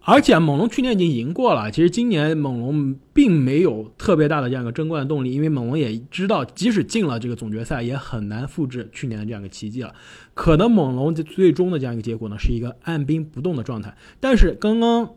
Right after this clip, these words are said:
正经其实提供了一个很好的思路，就是伊巴卡他是个到期合同，一年两千三百万，另外一个呢，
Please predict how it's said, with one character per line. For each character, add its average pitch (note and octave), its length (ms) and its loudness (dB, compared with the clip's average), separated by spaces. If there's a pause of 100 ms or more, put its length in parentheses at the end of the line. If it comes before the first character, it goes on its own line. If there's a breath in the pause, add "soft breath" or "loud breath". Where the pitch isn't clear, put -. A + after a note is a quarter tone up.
(160)
正 B3+ 160 4
经 G#2+ 180 -2
其 - 80 -8
实 D3+ 120 0
提 D#3 180 -8
供 F3 160 -2
了 D3 80 -2
一 C3+ 40 -4
个 C3 80 -6
很 D#3 120 -12
好 - 140 -14
的 - 80 -20
思 - 180 -8
路， D#3+ 160 -4 (220 soft breath)
就 C#4+ 100 2
是 G#3+ 120 2
伊 A3 160 0
巴 B3 280 -2
卡 - 400 -8
他 G#3+ 120 -2
是 G#3 100 -2
个 F3 80 0
到 E3 180 -2
期 F3 160 -6
合 - 140 -6
同， G#2+ 140 -10 (180)
一 D4+ 160 6
年 D3+ 460 0
两 C3 200 -2
千 G3 140 2
三 G#3+ 160 2
百 C3+ 100 -2
万， A#2 160 -8 (360 soft breath)
另 D#4+ 200 2
外 C#4 140 4
一 A3+ 40 4
个 G#3+ 40 4
呢， F3+ 180 0